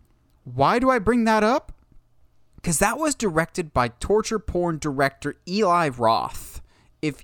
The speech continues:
Eli Roth can get out of his Hostel and Cabin Fever ways to deliver a family-friendly introduction to the world of horror and Halloween-themed movies,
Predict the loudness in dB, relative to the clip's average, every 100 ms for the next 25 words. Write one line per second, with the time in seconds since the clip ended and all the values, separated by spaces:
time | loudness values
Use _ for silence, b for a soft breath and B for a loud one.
0 | -6 -2 0 2 2 2 2 2 0 -4
1 | -8 -2 2 2 0 -2 -4 -4 0 0
2 | 0 -2 -2 -2 -6 -4 -4 -4 -6 -10
3 | -10 -6 0 0 2 0 0 -2 -4 -8
4 | -12 b b -4 0 2 2 0 -2 -4
5 | -6 -4 -4 -2 -4 -6 -4 -2 -2 -4
6 | -4 -6 -6 -2 -2 -2 -6 -8 -8 -6
7 | -4 -4 -2 0 0 -2 -4 0 2 2
8 | 0 -4 -4 0 0 0 -2 -4 -6 -8
9 | -10 -2 -2 -2 -4 -2 -2 -2 -2 -4
10 | -8